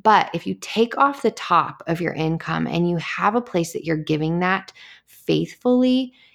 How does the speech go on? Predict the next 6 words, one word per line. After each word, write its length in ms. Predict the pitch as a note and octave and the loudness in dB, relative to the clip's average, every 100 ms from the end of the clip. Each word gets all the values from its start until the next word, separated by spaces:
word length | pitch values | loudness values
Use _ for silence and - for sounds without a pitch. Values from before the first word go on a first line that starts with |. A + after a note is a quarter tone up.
| _ | _
it 160 | F#3+ F3 | -2 2
really 300 | G3 A3+ C4+ | 2 4 2
helps 480 | - F#3 F#3 - - | 2 2 0 -4 -4
to 100 | F3 | -2
remind 840 | E3+ E3+ E3 D#3+ D#3 D#3+ D#3+ D#3 D3 _ _ | 2 2 2 2 0 0 0 -2 -6 _ _
yourself 920 | - E3 D3+ - - E3 D3 D#3 - | -6 -4 -4 -6 0 2 2 0 -6